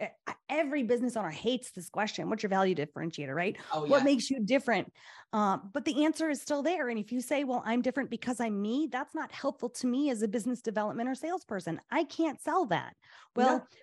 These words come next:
Speaker 1: Jennifer is Jennifer. And so, and you gotta have some Jennifer. Well, now
Speaker 2: <laughs>
Speaker 1: and I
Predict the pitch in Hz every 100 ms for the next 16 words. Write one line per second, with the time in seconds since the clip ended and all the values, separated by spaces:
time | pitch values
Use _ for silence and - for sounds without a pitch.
0 | - 185 262 339 359 269 185 147 139 175
1 | 196 - 110 120 _ - - 196 185 196
2 | 185 165 - - - 220 180 214 240 185
3 | 175 - 156 156 180 156 - 101 - -
4 | 311 508 254 - 196 214 - 359 415 311
5 | 330 - 320 - - 349 214 247 269 _
6 | - - - 285 - _ - _ _ _
7 | _ _ _ _ _ _ _ _ _ 262
8 | 311